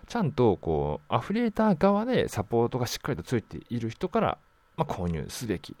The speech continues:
なんでかっていうと、絶対に一人でこう勉強をして、自分に落とし込んで実践すれば、確実に、え、間違った方向に進んでしまうから。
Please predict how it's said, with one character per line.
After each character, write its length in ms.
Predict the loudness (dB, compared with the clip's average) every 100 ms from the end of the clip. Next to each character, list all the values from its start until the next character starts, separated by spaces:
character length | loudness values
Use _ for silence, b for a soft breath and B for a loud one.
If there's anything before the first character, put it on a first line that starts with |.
| -14
な 160 | -4 -2
ん 20 |
で 60 | 0
か 100 | -2
っ 20 |
て 160 | -4
い 40 | -2
う 20 |
と、 260 | 4 4 2 _ _ -20 _ _ _ _ _ _ _
絶 320 | -8 -2 -2 0
対 180 | -2 2
に 260 | 2 0 -8 B B B B B B B B -20
一 240 | 0 2
人 140 | 2
で 320 | 2 4 2 -2
こ 100 | -8
う 20 | -2
勉 240 | 0 0
強 240 | 0 0
を 60 | 0
し 80 | -2
て、 220 | 0 0
自 180 | 0 -4
分 120 | -2
に 60 | 0
落 100 | 0
と 60 |
し 80 | -2
込 120 | 0
ん 20 |
で 80 | -2
実 360 | -2 -4 -2 -4
践 40 |
す 240 | -4 -6 -4
れ 120 | -4
ば、 300 | -2 -4 -4 -12 _ _ _
確 460 | -2 -2 2 2
実 420 | 2 0 -2 0 6
に、 260 | 6 4 -2 _ _ _
え、 100 | -2
間 100 | 0
違 40 | 4 2
っ 40 |
た 100 | 2
方 160 | 2 2
向 140 | 2 2
に 220 | 2 0
進 300 | -2 0 2
ん 40 | 0
で 80 |
し 140 | 0 0
ま 120 | -2
う 40 |
か 120 | -2 -4
ら。 140 | -6